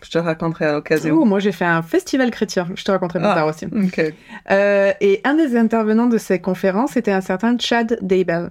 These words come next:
Speaker 2: qui avait écrit des autobiographies, en fait, sur ces deux expériences avec, euh, de...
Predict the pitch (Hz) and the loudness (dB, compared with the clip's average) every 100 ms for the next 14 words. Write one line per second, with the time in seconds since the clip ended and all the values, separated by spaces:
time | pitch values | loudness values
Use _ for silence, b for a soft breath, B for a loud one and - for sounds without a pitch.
0 | _ - 190 180 175 180 175 185 - 262 | _ -2 2 2 2 2 0 -2 -2 0
1 | 233 208 233 214 202 196 185 - 262 233 | 2 2 0 2 2 2 0 -4 -4 -2
2 | 220 214 196 185 175 202 202 - 190 196 | -2 -2 -2 -2 0 0 0 0 0 0
3 | - 185 175 170 175 170 165 165 - - | -2 -2 -2 -2 -2 0 0 -2 -4 -8
4 | 180 | -6